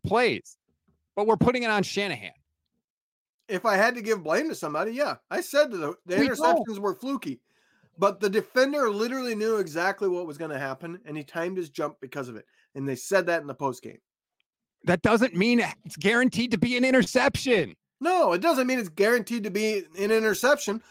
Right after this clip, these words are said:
Speaker 2: but when you're trying to assign blame, who's to blame for that play? It's on the play caller
Speaker 1: The
Speaker 2: that allowed
Speaker 1: Ravens.
Speaker 2: the defense to know exactly what's coming.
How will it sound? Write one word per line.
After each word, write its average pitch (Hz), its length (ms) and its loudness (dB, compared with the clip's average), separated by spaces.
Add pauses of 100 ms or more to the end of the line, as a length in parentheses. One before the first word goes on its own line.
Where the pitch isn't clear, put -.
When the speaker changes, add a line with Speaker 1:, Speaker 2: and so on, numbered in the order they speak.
(180)
Speaker 2:
but 208 100 4
when 226 140 6
you're 214 240 2
trying 247 300 0
to 196 100 4
assign 214 480 2
blame, 185 520 0 (260)
who's 247 260 -2
to 254 100 -6
blame 214 300 0
for 214 100 -10
that 214 220 2
play? 240 340 0 (300)
It's 240 220 -2
on 254 180 2
the 247 80 0
play 254 240 2
caller 226 320 4
Speaker 1:
The 226 180 2
Speaker 2:
that 233 40 0
allowed 220 360 2
Speaker 1:
Ravens. - 0 -
Speaker 2:
the 226 160 -4
defense 233 320 -6
to 226 60 -8
know 220 160 0
exactly 202 440 0
what's 202 200 -2
coming. 208 400 -4